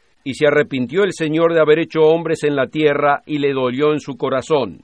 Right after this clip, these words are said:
Versículo once, "Y se corrompió la tierra delante de Dios, y estaba la tierra llena de violencia, y miró Dios la tierra, y he aquí que estaba corrompida, porque toda carne había corrompido su camino,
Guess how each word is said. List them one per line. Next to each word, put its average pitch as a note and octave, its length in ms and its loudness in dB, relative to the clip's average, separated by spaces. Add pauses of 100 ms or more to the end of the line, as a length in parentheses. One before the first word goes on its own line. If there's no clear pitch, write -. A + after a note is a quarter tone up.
Versículo D#3 600 -2
once, A#2 560 -4
"Y D3 120 -6
se C#3+ 160 -2
corrompió D3 580 -2
la F3 120 0
tierra D#3+ 420 2
delante D3+ 440 2
de D3 140 4
Dios, B2+ 440 -4
y B2+ 140 -6
estaba E3+ 340 2
la D3+ 140 2
tierra D#3+ 420 0
llena F#3 300 -2
de F3+ 100 -4
violencia, D#3+ 800 -4
y C3+ 140 -4
miró D3+ 320 -2
Dios F3 240 -2
la D3+ 120 2
tierra, D#3 540 2
y C#3+ 160 -4
he D#3+ 80 4
aquí D#3 240 -2
que D#3+ 100 -2
estaba E3 320 2
corrompida, D3+ 720 0
porque C#3 340 -4
toda F#3+ 320 -2
carne E3+ 340 2
había D3+ 240 2
corrompido C#3 640 -2
su C#3+ 160 -10
camino, B2 540 -4